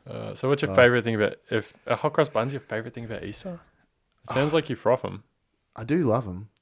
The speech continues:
Speaker 2: But you see what I do? I chuck 'em in the microwave 'cause I can't be bothered to toast it. So I just like it warm, the chocolate melting. Ugh.
Speaker 1: I guess if it's got
Speaker 2: Yum.
Speaker 1: chocolate in it, fair enough. But, oh, I heard this thing, uh, from a coworker, and he reckons,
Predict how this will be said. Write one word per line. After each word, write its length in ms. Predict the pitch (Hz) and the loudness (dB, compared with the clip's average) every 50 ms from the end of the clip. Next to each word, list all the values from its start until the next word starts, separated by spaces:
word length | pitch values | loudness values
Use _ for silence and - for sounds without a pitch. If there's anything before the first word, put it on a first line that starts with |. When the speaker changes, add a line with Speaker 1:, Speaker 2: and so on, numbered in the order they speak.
| _ _ - | _ _ 0
Speaker 2:
But 100 | 131 120 | 0 2
you 60 | 143 | 2
see 160 | 139 - 190 | 0 0 0
what 100 | 202 160 | 0 2
I 140 | 123 147 165 | 2 2 2
do? 120 | 135 110 | 2 2
I 120 | 107 110 127 | 0 0 -2
chuck 240 | - - 214 - | -2 -6 -10 -8
'em 60 | 202 175 | -6 -6
in 40 | 135 | -4
the 60 | 110 | -4
microwave 480 | 98 95 104 113 - - 98 - - - | -2 -2 -2 -2 -4 -4 -6 -6 -8 -8
'cause 160 | - 107 - | -8 -6 -6
I 80 | 104 | -6
can't 180 | 107 - 147 139 | -6 -4 -4 -4
be 60 | 120 | -4
bothered 300 | 101 - 98 98 104 95 | -4 -2 0 0 0 0
to 80 | - - | -2 -6
toast 400 | - - - 95 98 - - - | -10 -12 -12 -12 -12 -10 -8 -8
it. 120 | 131 127 - _ _ _ _ _ _ _ _ _ - - - - - - - - _ | -8 -8 -10 _ _ _ _ _ _ _ _ _ -20 -20 -20 -20 -20 -20 -20 -20 _
So 220 | - - - 113 104 | -6 0 2 2 2
I 80 | 107 | 2
just 160 | 117 127 120 123 | 0 0 0 0
like 160 | 120 120 - | 0 0 0
it 80 | - | -2
warm, 640 | - 98 98 98 98 101 104 104 104 104 104 104 104 | -4 -2 -2 0 0 0 0 0 0 -2 -2 -4 -6
the 80 | 98 - | -8 -10
chocolate 400 | - - 113 98 - 120 - 87 | -10 -10 -10 -6 -6 -6 -6 -6
melting. 580 | 101 95 92 95 98 - - 104 98 95 92 - _ - | -6 -6 -4 -6 -6 -6 -8 -8 -8 -8 -10 -12 _ -6
Ugh. 320 | 98 98 95 92 92 - - - - - | -2 -2 -2 -2 -4 -6 -10 -16 -4 0
Speaker 1:
I 140 | 107 127 123 | 2 2 2
guess 420 | 120 120 147 147 143 143 143 - | 0 0 0 2 2 2 0 -2
if 180 | - 127 117 - | -4 -2 -2 -2
it's 120 | 120 117 | -2 -2
got 100 | 117 104 | -2 -2
Speaker 2:
Yum. 100 | 92 92 92 | -2 -2 -2
Speaker 1:
chocolate 240 | 90 92 98 101 95 | -2 -2 -4 -4 -4
in 80 | 92 | -4
it, 160 | 92 85 - | -4 -6 -6
fair 100 | - 98 | -6 -6
enough. 200 | 95 90 90 90 - _ - | -4 -4 -6 -8 -10 _ 2
But, 300 | 110 104 95 - - - - | 4 4 4 2 0 -6 -6
oh, 280 | 110 107 107 98 - - | -4 -2 -2 -2 -2 -4
I 60 | 98 | -8
heard 320 | - - - 131 131 131 | -8 -6 -4 -4 -4 -4
this 160 | 147 143 143 | -8 -10 -10
thing, 360 | - - 101 95 95 92 92 - _ _ _ _ _ _ _ _ _ | -8 -8 -8 -6 -8 -10 -12 -16 _ _ _ _ _ _ _ _ _
uh, 220 | 87 85 92 90 92 | -8 -6 -6 -6 -8
from 220 | 92 - 101 95 | -8 -8 -8 -8
a 20 | 92 | -8
coworker, 600 | - - 92 92 90 92 95 95 - 98 92 80 - | -4 -4 -2 -2 -2 -2 -4 -4 -4 -6 -8 -8 -8
and 120 | 98 110 | -8 -8
he 80 | 113 113 | -6 -6
reckons, 560 | 123 131 - - 139 131 127 120 - - | -6 -6 -6 -6 -6 -6 -6 -8 -12 -16